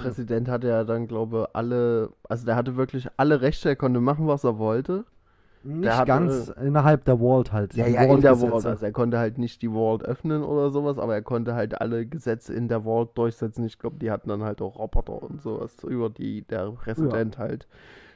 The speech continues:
Speaker 1: äh, Befehlsgewalt hatte als einziger. Und er konnte halt tatsächlich alle möglichen Gesetze erlassen. Er durfte, glaub ich, aber keine Leute umbringen direkt.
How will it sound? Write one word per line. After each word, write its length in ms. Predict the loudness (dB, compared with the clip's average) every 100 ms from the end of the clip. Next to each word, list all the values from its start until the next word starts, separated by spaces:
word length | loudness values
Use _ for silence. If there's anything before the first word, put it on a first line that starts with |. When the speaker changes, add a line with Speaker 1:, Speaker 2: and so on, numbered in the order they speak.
| _ -4
Speaker 1:
äh, 180 | -2
Befehlsgewalt 1000 | 0 -4 2 2 2 -2 -8 -4 -2 -2
hatte 200 | -6 -4
als 220 | -4 -4 -6
einziger. 640 | -4 -4 -4 -2 -2 -4 -10 _ _ _ -20 -20 _ _ _ _ _ -20 -10
Und 140 | -6 -6
er 100 | -4
konnte 260 | -4 -2
halt 160 | -6 -8
tatsächlich 560 | -10 -6 -8 -8 -10
alle 160 | -6 -6
möglichen 500 | -4 -6 -8 -12 -10
Gesetze 480 | -8 -6 -8 -8 -8
erlassen. 460 | -6 -8 -10 -12 -12
Er 100 | -8
durfte, 300 | -6 -6 -6
glaub 160 | -8 -4
ich, 60 |
aber 140 | -4 -6
keine 220 | -6 -6
Leute 300 | -4 -4 -4
umbringen 420 | -6 -8 -10 -10
direkt. 420 | -12 -12 -14 _